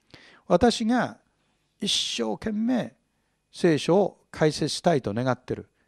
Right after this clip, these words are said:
あるいはこれから聖書塾を開いて皆さんに聖書の教えを広めていきたいと思ってる最大の理由は何かというと、私の教えに従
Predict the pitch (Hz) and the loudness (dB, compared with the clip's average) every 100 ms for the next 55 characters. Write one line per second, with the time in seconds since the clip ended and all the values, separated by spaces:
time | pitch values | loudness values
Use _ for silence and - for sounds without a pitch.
0 | _ _ - 156 175 143 - 165 175 190 | _ _ 0 4 4 4 4 2 4 2
1 | 143 - 175 160 175 151 - 127 123 139 | 2 2 2 4 0 0 0 0 0 0
2 | 147 127 - 143 110 _ _ _ _ _ | 0 0 2 2 2 _ _ _ _ _
3 | _ _ _ 147 151 139 131 123 139 175 | _ _ _ 0 2 2 0 -2 -2 -2
4 | 123 _ - 143 123 151 196 196 _ _ | -4 _ 0 2 2 2 2 0 _ _
5 | _ _ _ 139 120 - 131 165 - - | _ _ _ 0 0 2 4 4 2 0
6 | 143 156 160 170 - - 202 147 123 156 | 0 0 -2 -4 -2 -2 0 0 0 0
7 | - - 185 147 - 180 202 202 196 190 | -2 0 0 0 2 2 2 0 0 0
8 | 185 180 170 175 165 151 151 170 135 107 | 0 0 0 0 2 0 0 -2 0 -2
9 | 110 101 101 - 160 113 - _ _ _ | -2 -6 -4 4 6 6 2 _ _ _
10 | - 139 180 - 190 120 170 - 180 90 | 0 2 2 0 -2 0 -2 -2 -4 -4
11 | 165 - 175 | -4 -2 0